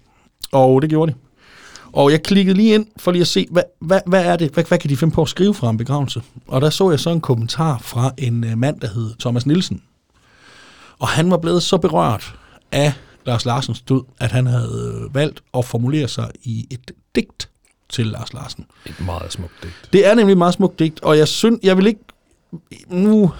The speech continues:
Speaker 1: sætter jeg selvfølgelig, det ved jeg ikke, øh, Thomas Nielsen, hvis du er derude, så kan du ringe ind og sige, hvis det er forkert på, øh, en,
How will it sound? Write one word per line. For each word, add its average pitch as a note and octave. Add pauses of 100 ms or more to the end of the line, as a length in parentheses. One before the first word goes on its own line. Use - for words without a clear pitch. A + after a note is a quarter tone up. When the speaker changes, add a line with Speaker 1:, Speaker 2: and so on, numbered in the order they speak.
Speaker 1:
sætter D#3+
jeg C#3
selvfølgelig, E3+
det F#3+
ved F3
jeg A#2+
ikke, B2
øh, C3+
Thomas C#3+
Nielsen, D3+
hvis C3
du D3
er D3
derude, C#3+
så D3
kan C#3+
du C3
ringe C3+
ind C3+
og C3
sige, C#3
hvis C3
det B2
er B2+
forkert B2
på, B2
øh, A2+
en, C#3